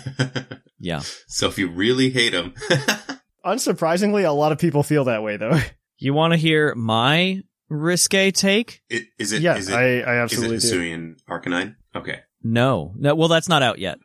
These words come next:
Speaker 1: Oh, right, right, sorry,
Speaker 2: Yeah.
Speaker 1: right, right. We're not talking about, gotcha, gotcha.
Speaker 3: Lost Origin came out, but it takes three weeks for a card to, for cards to be legal
Speaker 1: Yes, yes.
Speaker 3: in tournament. So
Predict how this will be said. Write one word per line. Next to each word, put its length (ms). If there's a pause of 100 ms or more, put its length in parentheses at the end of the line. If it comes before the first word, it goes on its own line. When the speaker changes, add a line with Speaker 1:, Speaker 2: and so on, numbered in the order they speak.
Speaker 1:
Oh, 180
right, 180
right, 160
sorry, 180
Speaker 2:
Yeah. 60
Speaker 1:
right, 120
right. 180
We're 60
not 160
talking 220
about, 240
gotcha, 340
gotcha. 200
Speaker 3:
Lost 200
Origin 280
came 240
out, 360
but 260
it 120
takes 240
three 200
weeks 220
for 380
a 60
card 280
to, 140 (160)
for 160
cards 280
to 40
be 100
legal 300 (240)
Speaker 1:
Yes, 140
yes. 100
Speaker 3:
in 80
tournament. 480
So 320